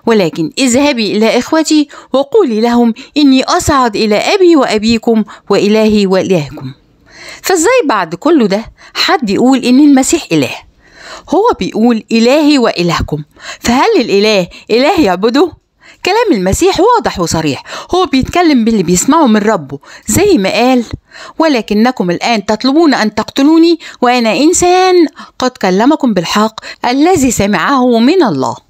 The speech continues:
النقطة الخامسة، يسوع أقام نفسه من الموت، وده بيدل على جهل كاتب التعليق بكتابه اللي بيؤمن بيه. واضح أصلًا إنه بيردد الكلام من غير ما يكلم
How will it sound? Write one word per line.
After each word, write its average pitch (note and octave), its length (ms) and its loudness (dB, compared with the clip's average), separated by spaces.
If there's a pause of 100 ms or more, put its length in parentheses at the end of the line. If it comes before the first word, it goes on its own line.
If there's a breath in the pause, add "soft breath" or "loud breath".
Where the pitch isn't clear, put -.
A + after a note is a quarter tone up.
(680 soft breath)
النقطة F4+ 480 2
الخامسة، F3 520 -6 (720 loud breath)
يسوع A4 480 0
أقام C#4 460 2
نفسه F4 380 2
من C#4 160 4
الموت، D#3 640 -2 (500 loud breath)
وده B3 200 0
بيدل A#3 420 0
على F#3+ 280 0
جهل C4 340 -2
كاتب B3+ 340 -2
التعليق A#3 500 -2
بكتابه D4 520 0
اللي C4+ 160 0
بيؤمن G3 340 -2
بيه. C#3 260 -8 (460 soft breath)
واضح C4+ 400 -2
أصلًا C#4+ 500 -2
إنه C4 120 0
بيردد G#3 440 0
الكلام G3+ 480 0
من G3 180 2
غير G3 220 0
ما G3 120 2
يكلم B3 440 0